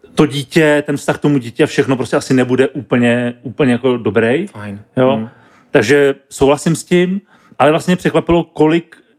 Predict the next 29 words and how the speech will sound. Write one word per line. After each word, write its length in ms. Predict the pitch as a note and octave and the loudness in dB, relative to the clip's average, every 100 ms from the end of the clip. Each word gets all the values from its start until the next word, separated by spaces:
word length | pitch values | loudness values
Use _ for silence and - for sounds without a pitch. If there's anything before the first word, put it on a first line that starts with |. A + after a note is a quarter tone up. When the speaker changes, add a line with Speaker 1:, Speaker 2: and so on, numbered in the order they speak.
| _ | _
Speaker 1:
protože 160 | - C#3+ | -2 0
já 40 | |
jsem 140 | D#3 E3+ | 2 2
byl 80 | D3 | 2
vždycky 180 | - | 0
zastánce, 420 | D#3 - D#3 C#3+ D3 | -2 0 0 0 0
jako, 320 | - C#3+ C#3 | 2 0 0
ať 120 | - | -6
si 100 | - | -4
každý 220 | D3 C#3 C#3 | 0 0 2
dělá 120 | C#3+ | 0
se 100 | C3+ | -4
svým 140 | C#3+ | -4
tělem, 200 | C3 C#3+ | 0 0
co 100 | C3+ | 0
chce, 260 | - - C3+ | -6 -2 0
a 60 | C#3+ | 0
je 80 | |
to 80 | C3+ | 0
jeho 160 | A2+ A2+ | 0 2
věc, 240 | C3 C#3 | 0 0
do 200 | A#2+ B2 - _ - | 0 -2 -4 _ -6
asi 200 | - C#3+ | 0 0
nějaký 300 | B2+ - D4+ | 0 -2 -2
úrovně 400 | B2+ C3 B2+ A2+ | 0 2 2 0
věku 380 | G#2+ C3+ C#3 F3 - | 0 0 0 0 -2
<coughs> 180 | F#3 A#3 | -2 -2
toho 140 | C#3+ C3 | 0 -2
plodu, 440 | B2 A2+ B2 C#3+ | -2 -2 -2 -2